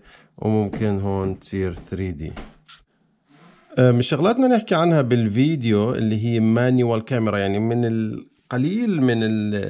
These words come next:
ال-، ال-، كم-، التلفونات اللي بتسوي مانيوال كاميرا صراحة. المانيوال كاميرا كويسة كتير إنها تعطيك، آه،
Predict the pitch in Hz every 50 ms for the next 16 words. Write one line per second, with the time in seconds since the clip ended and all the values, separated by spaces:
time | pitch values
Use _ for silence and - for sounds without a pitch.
0 | 98 - - 104 104 101 - - 107 104 101 98 95 98 98 98 95 95 - -
1 | 107 104 98 101 - 110 104 104 98 98 95 92 90 87 87 90 - - - -
2 | 110 104 101 - 120 135 160 165 - 151 123 117 107 107 - - 123 113 113 107
3 | 104 104 104 107 104 104 104 98 95 - 113 101 98 95 95 98 - - 90 92
4 | 92 87 92 104 - 123 143 - - - - - - - _ - - 101 107 131
5 | 143 156 156 151 139 131 - 156 143 143 135 131 123 - - 127 127 135 131 -
6 | - 131 127 - - - 120 120 123 120 - 98 123 120 113 113 110 - - 101
7 | 98 - - - 123 120 120 113 - - 120 110 107 104 104 101 98 98 98 98